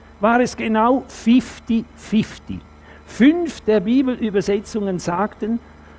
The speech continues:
„Das Licht kam in die Welt oder in die Finsternis und die Finsternis konnte das Licht nicht auslöschen.“ Und fünf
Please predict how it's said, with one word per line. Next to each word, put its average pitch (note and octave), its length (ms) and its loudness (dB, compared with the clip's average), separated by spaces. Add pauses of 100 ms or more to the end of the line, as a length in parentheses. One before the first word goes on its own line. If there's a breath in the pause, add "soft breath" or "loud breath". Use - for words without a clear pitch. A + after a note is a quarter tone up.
(260 loud breath)
„Das E3+ 240 -2
Licht C4 360 2
kam G3 380 0
in F#3 220 0
die D3+ 260 -2
Welt G#3 480 6 (1040)
oder D#3 220 -2
in D#3 120 0
die D3 120 -4
Finsternis A#3+ 760 0
und E3+ 140 -6
die C#3+ 60 0
Finsternis G3 560 -4
konnte F3 320 -4
das E3+ 180 -4
Licht E3 320 -6
nicht - 240 -10
auslöschen.“ B2 680 -10
Und F3+ 240 0
fünf G#3 440 -4